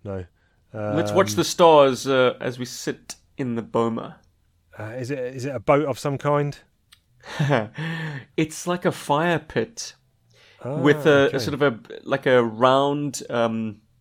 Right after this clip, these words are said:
Speaker 2: either concrete or, or stone or brick structure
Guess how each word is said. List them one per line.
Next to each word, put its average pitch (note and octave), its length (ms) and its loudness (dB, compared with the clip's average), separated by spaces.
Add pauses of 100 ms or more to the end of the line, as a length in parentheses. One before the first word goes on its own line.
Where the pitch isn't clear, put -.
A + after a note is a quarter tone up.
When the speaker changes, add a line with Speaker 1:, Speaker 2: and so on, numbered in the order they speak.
(340)
Speaker 2:
either B2+ 220 4
concrete C#3+ 760 -2
or, A2 360 -4
or G#2 280 -8
stone C3 500 0
or A#2 160 -4
brick B2 440 -4
structure - 680 -2